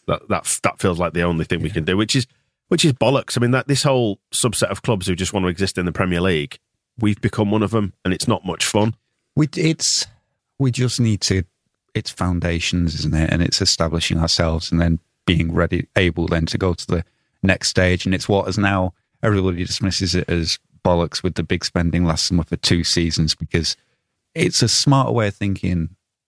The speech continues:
Speaker 2: recognising that we couldn't just buy a team for last season and stay up, because the next season is just as important as the first season in the Premier League. It's like pre-combating second season syndrome. And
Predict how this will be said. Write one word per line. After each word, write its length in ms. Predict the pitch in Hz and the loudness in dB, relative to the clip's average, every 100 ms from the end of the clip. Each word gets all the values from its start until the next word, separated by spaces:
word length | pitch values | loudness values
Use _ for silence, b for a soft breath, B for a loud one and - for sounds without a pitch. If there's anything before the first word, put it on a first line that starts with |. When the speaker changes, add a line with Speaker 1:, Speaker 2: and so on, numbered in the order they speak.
| - | -16
Speaker 2:
recognising 1040 | 160 107 104 92 95 87 85 87 82 82 | -4 -2 -2 -4 -2 -2 -2 -2 -2 -2
that 180 | 87 - | -4 -4
we 100 | 92 | -4
couldn't 320 | - 98 87 | -2 -2 -2
just 400 | 90 90 - - - _ _ _ - | -2 -2 -2 -8 -16 _ _ _ -2
buy 200 | 98 87 | 0 2
a 60 | |
team 280 | 87 92 90 | 0 0 0
for 100 | - | 0
last 360 | 90 87 - - | 0 0 -2 -6
season 360 | - 90 85 82 | -4 -4 0 0
and 120 | 82 | 0
stay 300 | - 87 82 | 0 0 0
up, 280 | 80 - - _ _ - | -2 -8 -18 _ _ -10
because 460 | - 90 80 - - | -2 0 0 -4 -2
the 140 | 92 90 | 2 2
next 260 | 87 - | 2 0
season 300 | - 85 82 | 0 0 0
is 120 | 80 - | -2 -2
just 280 | 92 80 | -2 0
as 100 | 90 | 0
important 440 | 85 85 80 - 80 | 0 0 0 0 -2
as 120 | 82 | -2
the 80 | 87 | -2
first 320 | - 87 - | 0 0 0
season 380 | 85 82 76 - _ _ | 0 0 -2 -6 _ _
in 140 | - 87 | 0 0
the 80 | 80 | 0
Premier 320 | 82 82 80 | 0 0 2
League. 260 | 78 76 _ _ _ - | 0 -2 _ _ _ -4
It's 260 | 185 87 101 | -2 0 2
like 300 | 90 87 - _ _ - | 2 0 -8 _ _ -6
pre-combating 1120 | 110 101 90 - 92 85 82 - 87 82 78 - | 0 2 0 0 -2 0 -2 -2 -2 0 -2 -4
second 420 | - - - 87 | -2 -2 0 0
season 360 | - 85 78 82 | 2 0 0 -2
syndrome. 540 | - 80 78 78 78 - _ _ _ | 0 2 2 2 0 -2 _ _ _
And 420 | 92 90 90 82 | 0 2 2 -2